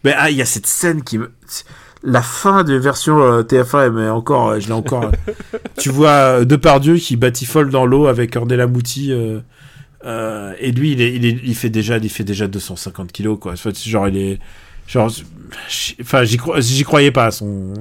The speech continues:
Speaker 2: Oui,
Speaker 1: son,
Speaker 2: on y,
Speaker 1: ouais.
Speaker 2: on y croyait moyen.
Speaker 1: Ouais. Bon, désolé, désolé Depardieu, mais de toute manière, c'est un téléfilm, donc on ne le classera pas. Deuxième film de cette liste, c'est Godzilla.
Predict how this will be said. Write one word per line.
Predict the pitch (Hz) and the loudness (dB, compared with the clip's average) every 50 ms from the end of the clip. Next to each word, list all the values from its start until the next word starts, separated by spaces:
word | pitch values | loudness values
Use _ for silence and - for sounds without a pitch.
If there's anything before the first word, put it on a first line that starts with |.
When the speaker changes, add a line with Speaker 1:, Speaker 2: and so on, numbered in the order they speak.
| 104 139 | -6 0
Speaker 2:
Oui, | 131 127 135 139 139 | 2 2 2 2 2
Speaker 1:
son, | 135 | 0
Speaker 2:
on | 127 | -2
y, | 123 120 | -2 -4
Speaker 1:
ouais. | 107 101 | -6 -6
Speaker 2:
on | 101 123 | -6 -6
y | 117 | -6
croyait | - - 120 123 117 | -6 -6 -8 -6 -6
moyen. | 110 104 101 95 87 113 | -8 -8 -10 -10 -10 -10
Speaker 1:
Ouais. | 107 98 90 - - - - - - - | -12 -12 -12 -14 -18 -20 -20 -20 -18 -10
Bon, | - 107 104 | -8 -6 -6
désolé, | 104 117 120 113 113 107 113 127 127 117 | -4 -2 -2 0 0 -2 -2 -2 -4 -4
désolé | 120 139 151 156 170 175 180 | -2 -4 -2 -2 0 0 0
Depardieu, | 170 156 143 143 131 135 139 170 - _ _ - - - - - _ - | 0 -2 -2 -4 -6 -6 -6 -8 -8 _ _ -20 -20 -20 -20 -14 _ 0
mais | 131 143 170 160 | 2 2 2 2
de | 143 139 | 2 -2
toute | 139 156 | 0 2
manière, | 160 160 165 156 - | 2 2 2 0 -2
c'est | - - 165 165 156 143 147 | 0 2 2 2 4 4 2
un | 139 131 | 2 2
téléfilm, | - 147 135 123 117 - 127 131 123 110 | 2 2 2 2 2 0 -2 -2 -2 -4
donc | 98 117 113 - 120 139 - _ | -4 -4 -6 -6 -8 -12 -12 _
on | - 135 135 | -12 -10 -8
ne | 131 | -6
le | 120 123 | -6 -6
classera | 123 120 110 - - 95 | -6 -6 -8 -8 -8 -12
pas. | - - - _ _ - - - - - - - - - - - - - - - - _ _ _ _ - - _ _ _ _ _ _ _ - | -14 -14 -18 _ _ -16 -16 -14 -14 -16 -20 -20 -20 -20 -20 -20 -20 -20 -20 -20 -20 _ _ _ _ -20 -20 _ _ _ _ _ _ _ -4
Deuxième | 131 143 220 247 208 226 214 202 175 | 0 2 2 4 4 4 2 2 2
film | - 202 180 151 135 | 0 0 0 0 2
de | 156 226 | 0 0
cette | 214 - 139 113 - | 2 2 0 0 0
liste, | 127 123 147 - - - - - _ - | 0 0 0 -2 -4 -8 -12 -14 _ -8
c'est | - - - - - 180 180 190 202 196 - _ _ _ _ - | -6 -4 -2 2 4 4 6 4 4 2 -4 _ _ _ _ -6
Godzilla. | 196 185 233 202 160 151 123 107 101 - | -2 0 0 2 2 2 2 2 0 -2